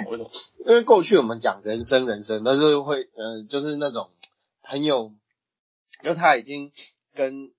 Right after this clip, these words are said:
Speaker 2: 球队之间已经是，呃，水火不容，然后或者是已经喊出 trade me 的时候，然后我们就，我们媒体都戏称是某某人生嘛。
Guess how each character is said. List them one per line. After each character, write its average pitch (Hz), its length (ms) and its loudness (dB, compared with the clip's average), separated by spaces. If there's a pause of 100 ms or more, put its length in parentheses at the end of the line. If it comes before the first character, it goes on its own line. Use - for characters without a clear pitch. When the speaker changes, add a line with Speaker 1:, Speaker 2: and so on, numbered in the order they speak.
(300)
Speaker 2:
球 110 240 -10
队 117 320 -6
之 117 220 -18
间 123 240 -4
已 98 40 -14
经 110 220 -10
是， 110 420 -6
呃， 82 360 -6
水 113 240 0
火 120 220 -2
不 135 140 -2
容， 107 200 0 (540)
然 117 120 0
后 151 100 2
或 139 60 4
者 98 140 -8
是 117 260 -6
已 98 40 -10
经 127 160 -6
喊 80 260 -10
出 107 400 -6 (120)
trade 107 260 -2
me 104 260 -6
的 76 260 -10 (720)
时 - 340 -4
候， 98 300 2
然 101 80 -4
后 120 120 0
我 101 60 -4
们 98 140 -10
就， 123 180 4
我 - 80 -6
们 117 140 -2
媒 135 180 6
体 143 160 2
都 127 140 2
戏 139 240 -2
称 113 200 -6
是 113 300 -4
某 113 220 0
某 113 180 0
人 85 180 -14
生 87 220 -8
嘛。 87 60 -20